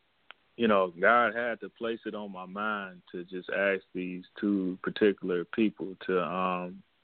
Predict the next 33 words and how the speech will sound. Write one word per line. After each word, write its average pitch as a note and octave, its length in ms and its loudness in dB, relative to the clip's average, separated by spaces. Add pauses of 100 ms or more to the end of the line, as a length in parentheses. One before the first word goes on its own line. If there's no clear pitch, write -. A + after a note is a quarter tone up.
(180)
have G2+ 200 6
they F#2+ 180 2
ever, F#2+ 440 -2
you A2 100 -4
know, F2+ 160 -4
been F#2+ 240 -4
to F2+ 40 -8
Miami. F2+ 460 -6 (720)
And, G2+ 320 2
uh, F#2 200 2
they F2+ 200 4
said G2+ 220 6
no. A2 280 2 (840)
And, F#2+ 340 -4
um, F#2 480 -4 (120)
he A2+ 140 2
put A#2 220 4
it A#2 120 2
on A2 140 0
my G2+ 120 4
mind G2+ 560 2
to F#2 320 -2
ask G2 120 -4
them F#2+ 160 -10
would F#2 160 -4
they F#2 140 -4
be F#2 220 -4
willing F#2+ 380 2
to F2+ 80 -6
go F#2 260 2
down F#2 420 -4
and, F2+ 200 -10
um, F2+ 360 -4